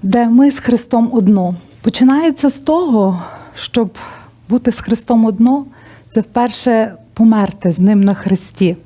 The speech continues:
Тоді опуститися з Ним в Шеол, де залише-, залишити все старе, все гріховне. Тоді воскреснути, вдітися в бід-, в білі одежі і піднятися з Ним на небеса,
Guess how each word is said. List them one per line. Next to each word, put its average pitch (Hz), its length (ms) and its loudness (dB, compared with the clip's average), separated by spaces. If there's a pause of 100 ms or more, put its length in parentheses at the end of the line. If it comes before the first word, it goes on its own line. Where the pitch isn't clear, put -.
(100)
Тоді 240 300 2
опуститися 277 960 -2
з 214 40 -2
Ним 247 200 4
в - 60 -10
Шеол, 277 560 -2 (180)
де 233 120 2
залише-, 240 540 0 (100)
залишити 233 580 0
все 240 280 -2
старе, 240 540 -2 (680)
все - 180 -4
гріховне. 202 720 0 (180)
Тоді 220 240 2
воскреснути, 240 800 0
вдітися 220 540 -2
в - 20 -4
бід-, 196 300 0 (140)
в 180 220 -6
білі 208 340 2
одежі 190 640 -2 (200)
і 233 80 -2
піднятися 233 680 0
з 190 80 -2
Ним 214 200 4
на 202 140 4
небеса, 208 640 0